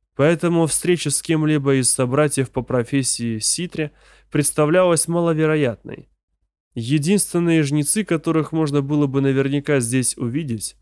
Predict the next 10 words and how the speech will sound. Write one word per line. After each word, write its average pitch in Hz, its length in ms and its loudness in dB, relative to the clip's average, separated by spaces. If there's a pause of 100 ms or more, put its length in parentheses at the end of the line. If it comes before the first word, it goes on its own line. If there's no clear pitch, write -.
(320)
были 165 320 2
статуи 156 640 2
в 120 80 -6
мемориальном 135 680 2
парке, - 460 -6 (1000)
вперившие 147 720 0
надменные 131 600 0
взгляды 131 440 0
в - 100 -14
поверженный 120 760 -4